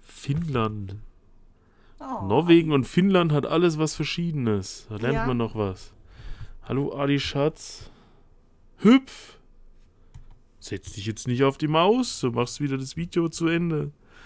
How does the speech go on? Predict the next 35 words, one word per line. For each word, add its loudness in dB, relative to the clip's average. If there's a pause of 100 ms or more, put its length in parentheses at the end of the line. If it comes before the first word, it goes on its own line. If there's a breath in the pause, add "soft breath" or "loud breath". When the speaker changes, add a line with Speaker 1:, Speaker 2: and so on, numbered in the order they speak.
(800 soft breath)
Speaker 1:
Adi, -4
tu -8
das -2
Video -2
beenden. -4
Nein, 4
Speaker 2:
Ja. 0
Speaker 1:
Adi 6
Schatz. -4 (600 soft breath)
Hier, 12
Frost. 4
Speaker 2:
Sehr, -6
sehr -14
weiß. -20
Speaker 1:
Hab 0
ich -4
den 4
schon -2
mal 4
entwickelt? 2
Nee, 4
der 2
ist 0
einfach 0
weiß. -4
Weiß 2
Speaker 2:
Der -6
Speaker 1:
mit 0
Speaker 2:
ist -16
Speaker 1:
ein -10
Speaker 2:
sehr, -6
Speaker 1:
paar 4
Speaker 2:
sehr -10
weiß. -20
Speaker 1:
hellgrauen, 6